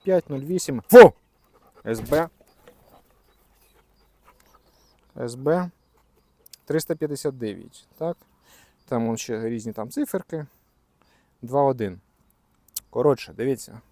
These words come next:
вони бувають як мінімум трьох видів. Ми з цим стикнулися, їх на машині по оцій різьбі і по одному водяному контуру,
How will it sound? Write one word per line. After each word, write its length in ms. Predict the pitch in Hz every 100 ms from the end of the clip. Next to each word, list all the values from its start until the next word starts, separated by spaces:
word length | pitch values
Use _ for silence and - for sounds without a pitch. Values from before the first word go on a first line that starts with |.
| _ - - - _ _
вони 400 | 117 127 180 214
бувають 800 | 139 127 123 147 175 165 147 - - -
як 220 | 131 -
мінімум 520 | 160 170 147 143 143 -
трьох 440 | - 139 147 - - 120
видів. 440 | 123 120 90 92 _ _ - - _ _
Ми 140 | 151 147
з 40 |
цим 180 | - 127
стикнулися, 520 | - - 226 196 143
їх 280 | 151 202 -
на 80 | 147
машині 600 | 151 - 226 226 208 190 _ _ _ _ _ _ _ _ _ _ _ -
по 200 | 165 -
оцій 480 | 143 - 120 110 131
різьбі 460 | 139 139 190 240 - _ _ _ _ _ _
і 100 | 170
по 200 | - 160
одному 400 | 156 151 151 135
водяному 520 | 127 135 143 143 139
контуру, 720 | 123 175 208 202 208 196 208